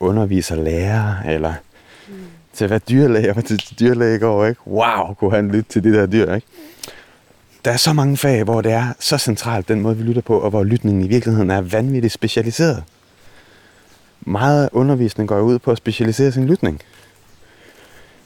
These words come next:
Speaker 1: Men alligevel så er der ikke rigtig nogen bevidsthed om, at det er et fag.
Speaker 2: Mhm.
Speaker 1: Og på mange måder, nu underviser jeg jo på konservatoriet her i deep listening, hvor de studerende, som jeg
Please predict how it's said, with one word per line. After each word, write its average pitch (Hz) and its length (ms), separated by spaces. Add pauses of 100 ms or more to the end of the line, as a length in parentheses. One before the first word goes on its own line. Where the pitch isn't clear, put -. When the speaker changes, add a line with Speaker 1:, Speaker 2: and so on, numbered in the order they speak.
(260)
Speaker 1:
Men 117 200
alligevel 135 400
så 135 280
er 123 40
der 123 100
ikke 135 220
rigtig 143 260
nogen 127 140
bevidsthed 120 420
om, 131 180
at 98 140
det 101 60
er - 20
et 95 60
fag. 110 320 (300)
Speaker 2:
Mhm. 208 120 (1160)
Speaker 1:
Og - 100
på - 120
mange 104 240
måder, 113 260
nu 110 160
underviser 98 420
jeg 85 80
jo 87 40
på 87 260
konservatoriet 95 600
her 104 140
i 92 60
deep - 260
listening, 90 300 (320)
hvor 98 180 (160)
de 95 160 (140)
studerende, 80 580
som 82 220
jeg 76 200